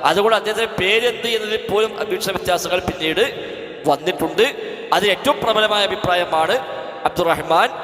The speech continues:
ഇബ്നു സുഹർ. ദൗസ് എന്ന അദ്ദേഹത്തിന്റെ കുടുംബ പേരാണ്. അതാണ് ദൗസി എന്ന് പറയുന്നത്. ദൗസ് കുടുംബത്തിൽ നിന്ന് വന്ന ആളായതുകൊണ്ട് ദൗസി എന്ന് പറയുന്നത്. അതേപോലെ പിന്നെ ഹിജ്റ ഏഴാം വർഷത്തിൽ അദ്ദേഹം ഇസ്ലാം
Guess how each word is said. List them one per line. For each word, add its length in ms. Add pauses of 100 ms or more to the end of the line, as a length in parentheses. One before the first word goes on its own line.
(420)
ഇബ്നു 260 (580)
സുഹർ. 300 (300)
ദൗസ് 300 (120)
എന്ന 160
അദ്ദേഹത്തിന്റെ 500
കുടുംബ 180 (140)
പേരാണ്. 280 (1160)
അതാണ് 200 (100)
ദൗസി 380
എന്ന് 100
പറയുന്നത്. 260 (360)
ദൗസ് 340
കുടുംബത്തിൽ 400
നിന്ന് 160
വന്ന 160
ആളായതുകൊണ്ട് 300 (580)
ദൗസി 380 (400)
എന്ന് 160
പറയുന്നത്. 280 (440)
അതേപോലെ 420 (260)
പിന്നെ 300 (1300)
ഹിജ്റ 180 (180)
ഏഴാം 200
വർഷത്തിൽ 340
അദ്ദേഹം 240 (540)
ഇസ്ലാം 320